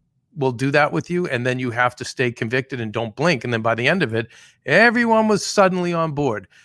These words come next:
By the way, the women were. Again, no, I don't think that's a coincidence. But Maria, I could see, got a little, was getting, sometimes she gets a little squeamish. Believe it or not, the great Maria. But in these situations, sometimes,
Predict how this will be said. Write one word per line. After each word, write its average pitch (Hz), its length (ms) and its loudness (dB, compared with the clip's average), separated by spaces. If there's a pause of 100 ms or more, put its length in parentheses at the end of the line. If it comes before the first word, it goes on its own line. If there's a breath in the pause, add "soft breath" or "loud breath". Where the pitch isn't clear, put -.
(220 soft breath)
By 180 100 4
the 185 60 6
way, 110 160 2 (140)
the 135 120 -2
women 180 280 2
were. 127 280 0 (1040)
Again, 113 320 -6
no, 120 220 -6 (100)
I 117 140 2
don't 131 180 2
think 113 140 -2
that's 113 240 0
a 107 60 -4
coincidence. 98 680 -10 (640)
But 123 120 2
Maria, 147 380 6
I 135 40 2
could 127 180 -4
see, 165 160 -4
got 120 200 0
a 120 60 0
little, 117 160 -2
was 120 220 -6
getting, 117 280 -4
sometimes 135 460 -2
she 165 120 -4
gets 180 240 -4
a 135 40 -4
little 131 160 0
squeamish. - 640 -4 (840)
Believe 135 280 2
it 170 40 0
or - 20 -2
not, 160 200 0
the 120 80 -4
great 120 240 0
Maria. 123 400 0
But 110 260 -4
in 117 100 -4
these 120 180 -8
situations, 123 600 -6
sometimes, 113 800 -4